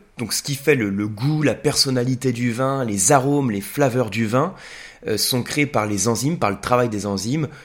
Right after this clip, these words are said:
qui est lié directement à la composition du sol. Donc on va faire une corrélation entre, euh, les caractéristiques du terroir, la composition du sol et les précurseurs d'arômes qui vont être créés directement dans le raisin.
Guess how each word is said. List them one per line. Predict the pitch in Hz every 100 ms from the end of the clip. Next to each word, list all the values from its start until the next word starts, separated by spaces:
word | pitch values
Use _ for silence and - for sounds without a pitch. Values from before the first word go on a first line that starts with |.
| - - _
qui | - 143
est | 147 117
lié | 113 127
directement | 117 139 135 - 127 135 151
à | 117
la | 117
composition | 117 117 120 104 - 113
du | 101
sol. | - 92 82 76 - -
Donc | - 113 123 -
on | 110
va | 104
faire | 123
une | 110
corrélation | 98 117 117 113 - 117
entre, | 101 98 90 - - -
euh, | 104 98
les | - 113 131
caractéristiques | 160 135 - 127 - 117
du | 107
terroir, | 117 101 113 135 131
la | 98 139
composition | 139 107 117 110 - 113
du | 98
sol | - 120 131 - - - -
et | - 127 131
les | 120 107
précurseurs | - 123 - 120 123 104
d'arômes | 104 107 131 -
qui | 92
vont | 92
être | 90
créés | - 110 123 - _
directement | 92 101 98 - 101 101
dans | 92
le |
raisin. | 87 80 78